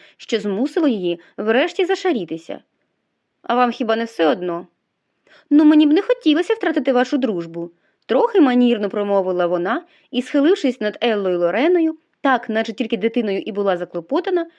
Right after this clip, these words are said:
поправила покривало у неї на голівці. Він раптом рвучко засміявся, а тоді сказав:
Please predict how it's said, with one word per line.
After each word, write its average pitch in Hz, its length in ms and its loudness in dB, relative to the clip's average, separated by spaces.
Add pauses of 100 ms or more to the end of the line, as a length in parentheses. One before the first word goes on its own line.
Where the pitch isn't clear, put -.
(120)
поправила 302 540 0
покривало 220 540 0
у - 20 4
неї 190 160 0
на 208 100 -4
голівці. 170 580 -10 (640)
Він 233 280 0
раптом 311 380 0
рвучко 294 440 2
засміявся, 247 760 -2 (240)
а 226 120 -4
тоді 214 220 -4
сказав: 175 440 -6